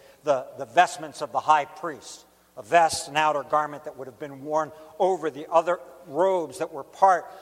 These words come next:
of the, uh, of the accoutrement of the high priest and his office. And Gideon establishes one here, and Israel whored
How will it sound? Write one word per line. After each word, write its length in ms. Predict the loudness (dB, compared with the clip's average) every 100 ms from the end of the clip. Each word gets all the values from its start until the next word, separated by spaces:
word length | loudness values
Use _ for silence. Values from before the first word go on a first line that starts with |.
| -12 2
of 280 | 2 2 -4
the, 300 | -4 -6 -10 -6
uh, 380 | 2 4 4 0 -4 -6
of 220 | -4 -4
the 200 | -8 -12 -16 -20 _ _ _
accoutrement 520 | -14 -10 -8 -6 -4 -4
of 140 | -4
the 180 | -4 -4 0
high 200 | 2 2
priest 520 | 0 -8 -8 -8 -14 -20 -20 _
and 140 | -10 -8
his 140 | -2
office. 580 | 0 0 -4 -12 -12 -18 _ _ -20 _ _ _ _ _ _ _ _ _ _ _ _ _ -20
And 160 | -14
Gideon 380 | -4 -4 -2 -6
establishes 960 | -8 2 4 4 0 -6 -6 -10 -12 -14 -16
one 540 | -6 0 2 0 -6
here, 640 | -14 -10 -4 -2 -2 -4 -6
and 220 | -10 -10 -4
Israel 640 | -4 -2 -4 0 0 -2 -8 -4
whored 480 | 0 2 2 -2